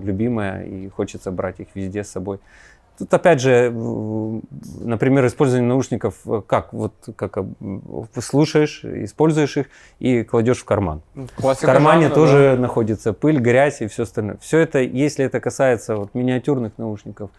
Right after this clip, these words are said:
Speaker 1: э, например, это Bluetooth наушники, м, тут их тоже следует разделять. Есть проводные Bluetooth наушники, да?
Speaker 2: Да, есть
Speaker 1: Уже теперь необходимо
Speaker 2: Т В С,
Speaker 1: это
Speaker 2: да.
Speaker 1: делать, уточнение. Есть полностью беспроводные наушники.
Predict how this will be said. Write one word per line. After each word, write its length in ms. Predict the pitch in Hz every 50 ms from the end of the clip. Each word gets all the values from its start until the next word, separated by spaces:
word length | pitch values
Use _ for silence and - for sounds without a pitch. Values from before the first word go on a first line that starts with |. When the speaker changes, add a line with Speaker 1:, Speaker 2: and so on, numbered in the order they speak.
| _ _ _ - - _ _ -
Speaker 1:
э, 540 | - 95 95 87 87 87 87 90 92 95 98
например, 420 | 101 95 90 - 113 113 123 117
это 120 | 107 - 92
Bluetooth 440 | 85 90 113 120 - 139 123 110 -
наушники, 540 | 127 120 127 135 - - 120 104 - - 110 107 101 98 98 104
м, 640 | 101 107 - - 90 95 92 92 87 87 - 95 95 -
тут 160 | 104 98 -
их 100 | 98 -
тоже 260 | - 110 107 120 113
следует 400 | - - 104 107 101 101 95 -
разделять. 460 | 101 101 92 95 95 95 95 90 87 -
Есть 160 | 101 98 - _
проводные 480 | - - 107 104 113 117 147 165 147 113
Bluetooth 380 | 95 92 90 87 - 90 85 -
наушники, 520 | - 90 87 92 90 - - - _ - -
да? 160 | - 101 127 131 123 131
Speaker 2:
Да, 160 | 147 139 135
есть 160 | 131 139 170 107
Speaker 1:
Уже 180 | 117 127 143
теперь 280 | - - 127 - 135 127
необходимо 580 | 127 127 127 151 147 160 151 135 135 127 127
Speaker 2:
Т 40 | 127
В 60 | 123
С, 40 | 117
Speaker 1:
это 40 | 107
Speaker 2:
да. 80 | 113 123
Speaker 1:
делать, 320 | 110 107 104 104 107 -
уточнение. 500 | 104 - 120 107 - - 104 95 90 - _ _ - - - _
Есть 240 | - 117 131 127 -
полностью 420 | - 156 156 143 120 - - - 98
беспроводные 600 | 101 98 - - 110 104 98 101 92 95 92 90
наушники. 540 | 92 90 85 87 85 - - - - -